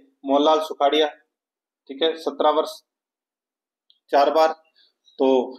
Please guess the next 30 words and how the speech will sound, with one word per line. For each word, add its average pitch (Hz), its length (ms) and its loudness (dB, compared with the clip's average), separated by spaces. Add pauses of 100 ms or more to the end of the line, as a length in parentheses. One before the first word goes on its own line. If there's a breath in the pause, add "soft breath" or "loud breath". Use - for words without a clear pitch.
(120)
इसका 151 260 -2
जो 175 200 2
सही 180 340 -2
उत्तर 185 220 -2
हो 143 120 0
जाएगा 135 440 0 (180)
वो 135 160 0
है 131 140 2
दोस्तों 127 340 -2
इसमें 120 460 -4 (400)
कौन? - 440 -2 (2500)
तो 135 80 -10
दोस्तों 120 580 -4 (120)
वो 127 120 2
है, 135 220 2
अ, 131 880 -4
किस 202 240 -2
मुख्यमंत्री 180 500 0
का 185 100 -2
कार्यकाल 165 460 0
सर्वाधिक 143 540 -2
रहा? 107 260 -2 (1200)
तो 123 320 -4 (240 loud breath)
यहाँ 135 220 -2
पर 180 160 0
आप 147 400 -2
देख 160 140 2
सकते - 280 -4
हैं 165 180 0
इसमें, 165 360 -2